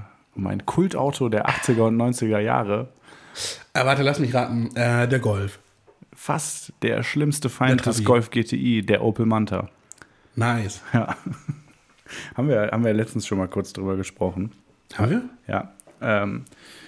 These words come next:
Speaker 2: Wann?
Speaker 1: ich glaube, ich glaube, äh, im, irgendwie in Bezug Til Schweiger, Manta Manta,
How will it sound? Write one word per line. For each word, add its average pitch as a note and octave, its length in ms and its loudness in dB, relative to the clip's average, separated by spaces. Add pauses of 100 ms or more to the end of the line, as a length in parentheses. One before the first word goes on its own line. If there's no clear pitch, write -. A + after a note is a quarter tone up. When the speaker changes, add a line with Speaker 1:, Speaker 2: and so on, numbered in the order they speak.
(120)
Speaker 2:
Wann? A2 340 0 (140)
Speaker 1:
ich - 180 -10
glaube, A2 540 0
ich - 120 -12
glaube, A2 560 2
äh, G2 300 -2
im, G2 440 -4
irgendwie G#2+ 460 2
in G#2 220 -2
Bezug G2+ 540 -8
Til G#2 200 -6
Schweiger, G2+ 380 -2
Manta F#2+ 280 0
Manta, F#2 560 -2